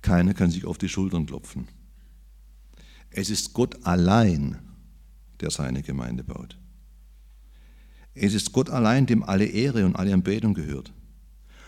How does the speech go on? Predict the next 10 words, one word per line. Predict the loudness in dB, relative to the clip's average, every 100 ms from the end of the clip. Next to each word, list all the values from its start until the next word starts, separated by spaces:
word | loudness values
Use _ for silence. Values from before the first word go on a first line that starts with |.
| -20 -12
Gott | -4 -2 0
widersteht | 0 4 4
den | 4 2
Hochmütigen, | 0 0 -2 -2 -2 -6 -8 -12 -20 -20 -20 -10
aber | -4 -2
den | -2 -4
Demütigen | -4 -4 -4 -4 -8 -10
gibt | -10 -14
er |
Gnade. | -12 -12 -12